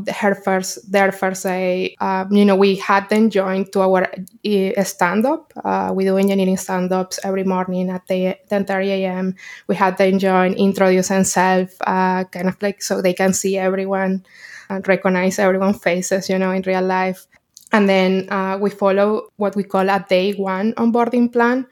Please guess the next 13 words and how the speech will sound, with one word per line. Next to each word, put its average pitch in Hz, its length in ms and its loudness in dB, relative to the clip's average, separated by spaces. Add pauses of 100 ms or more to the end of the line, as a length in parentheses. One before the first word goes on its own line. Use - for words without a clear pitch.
(280)
where 190 160 0
we 190 200 0
write, 190 400 -2 (220)
uh, 196 360 -4
what 208 220 2
are 190 200 2
the, 196 540 0
you 196 100 -4
know, 185 220 -4 (280)
kind 190 160 0
of 190 100 -2
like 202 160 2 (100)
steps - 580 -4